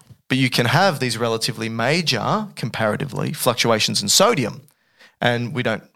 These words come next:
really care too much, right? As long as it doesn't go outside a hundred thirty-five, hundred forty-five millimoles per litre. So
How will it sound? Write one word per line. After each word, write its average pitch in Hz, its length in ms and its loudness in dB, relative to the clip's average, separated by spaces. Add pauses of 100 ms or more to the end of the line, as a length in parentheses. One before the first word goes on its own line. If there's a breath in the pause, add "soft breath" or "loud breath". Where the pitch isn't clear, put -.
(220)
really 107 220 0
care 240 220 2
too - 160 0
much, - 400 -8 (240)
right? 131 200 4 (600 soft breath)
As 123 100 4
long 131 80 4
as 117 80 2
it 110 40 -2
doesn't 120 200 4
go 113 140 4
outside 107 260 0
a 104 40 -2
hundred 110 260 -6
thirty-five, 104 340 0
hundred 104 260 0
forty-five 104 580 -2
millimoles 113 760 0
per 117 140 0
litre. 113 280 0 (920)
So 156 260 6